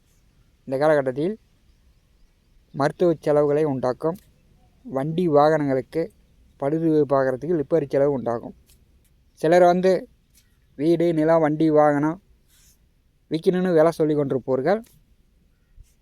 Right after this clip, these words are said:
நல்ல விலைக்கு விற்பதற்கு வாய்ப்பு உண்டு. கும்பராசியிலே செவ்வாய் அமர்ந்து ஏழாம் பார்வையால் களத்திரஸ்தானத்தை பாரு செய்கிறார். திருமணமானவர்கள்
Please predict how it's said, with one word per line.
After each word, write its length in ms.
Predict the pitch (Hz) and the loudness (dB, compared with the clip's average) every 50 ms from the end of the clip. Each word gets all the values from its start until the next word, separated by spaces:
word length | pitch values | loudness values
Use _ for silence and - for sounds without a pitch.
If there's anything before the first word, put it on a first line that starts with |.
| _ _ - 135 | _ _ -10 -4
நல்ல 140 | 139 160 170 165 | -2 0 2 2
விலைக்கு 260 | 160 160 156 147 170 156 | 2 0 0 -2 -2 -2
விற்பதற்கு 440 | 147 139 - - 143 139 131 - 202 190 160 139 | -2 -2 -2 -2 -2 -2 -2 -2 -4 -2 0 2
வாய்ப்பு 300 | 135 143 143 - - 131 | 2 0 0 -2 -6 -10
உண்டு. 160 | 120 113 - - _ _ _ _ _ _ _ _ _ _ _ _ _ _ _ _ _ _ _ _ _ _ _ _ _ _ _ _ _ _ _ _ _ _ _ _ _ _ - | -10 -10 -12 -14 _ _ _ _ _ _ _ _ _ _ _ _ _ _ _ _ _ _ _ _ _ _ _ _ _ _ _ _ _ _ _ _ _ _ _ _ _ _ -6
கும்பராசியிலே 680 | 170 196 214 226 214 208 208 202 - 208 196 190 196 196 190 - | 0 4 6 6 8 8 8 6 4 2 2 4 4 2 2 2
செவ்வாய் 320 | 160 156 175 175 175 170 160 | 2 4 4 6 6 6 4
அமர்ந்து 360 | 156 156 147 139 143 160 170 175 202 214 - _ - - - 135 127 135 147 | 4 2 0 0 0 0 0 -2 -2 -6 -12 _ -20 -20 -10 -2 2 2 4
ஏழாம் 320 | 160 180 180 180 175 160 147 | 4 4 2 2 0 0 2
பார்வையால் 480 | 147 139 139 135 135 139 143 143 131 - _ _ _ _ _ _ _ _ _ _ _ _ _ _ - | 2 2 2 2 2 2 2 0 0 -4 _ _ _ _ _ _ _ _ _ _ _ _ _ _ -6
களத்திரஸ்தானத்தை 800 | 143 151 165 - 185 175 160 - - 156 143 139 135 123 151 160 151 | -4 -4 -4 -2 -2 -4 -4 -4 -6 -6 -6 -4 -4 -2 -2 -2 0
பாரு 160 | 143 139 135 131 - | -2 -2 -2 -4 -6
செய்கிறார். 300 | 120 113 113 110 - - _ _ _ _ _ _ _ _ _ _ _ _ _ _ _ _ _ _ _ _ _ _ _ _ _ _ _ _ _ _ - | -6 -6 -8 -8 -10 -12 _ _ _ _ _ _ _ _ _ _ _ _ _ _ _ _ _ _ _ _ _ _ _ _ _ _ _ _ _ _ -2
திருமணமானவர்கள் 1000 | 170 180 202 202 202 202 190 170 156 160 160 170 165 160 151 151 156 165 160 | 0 2 2 2 2 2 2 2 0 0 2 4 4 4 4 4 4 2 0